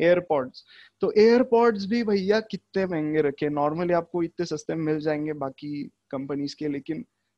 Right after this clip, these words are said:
एप्पल तो एप्पल है। It maintains four seventy-eight retail stores in seventeen countries और इसमें एटीन्थ कंट्री अभी ज्वाइन हुआ है इंडिया। इंडिया में भी एप्पल रिटेल स्टोर ही नहीं,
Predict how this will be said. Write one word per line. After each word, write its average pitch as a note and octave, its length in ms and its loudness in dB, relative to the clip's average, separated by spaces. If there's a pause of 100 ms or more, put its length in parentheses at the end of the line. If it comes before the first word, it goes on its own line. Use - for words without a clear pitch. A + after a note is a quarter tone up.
(200)
एप्पल A#3 420 0
तो G#3 260 -2
एप्पल C3+ 440 -6
है। B2 200 -12 (920)
It G3 100 0
maintains G#3 680 -2
four G3+ 140 6 (120)
seventy-eight F#3+ 500 -2
retail F3+ 380 0
stores F3 440 -6
in F#3 140 -6 (200)
seventeen G#3 880 -4
countries F3+ 500 -4
और F3+ 140 0
इसमें F#3+ 380 -6 (100)
एटीन्थ G3 500 0
कंट्री F3+ 440 -2
अभी E3 220 0
ज्वाइन D#3+ 360 -4
हुआ D3+ 300 -2
है D#3+ 260 -8
इंडिया। D3+ 920 0 (360)
इंडिया G3 400 2
में F#3 180 -2
भी F#3+ 180 -2
एप्पल E3+ 760 0
रिटेल F#3+ 480 2
स्टोर F#3+ 360 0
ही G3 140 -4
नहीं, F#3+ 360 -6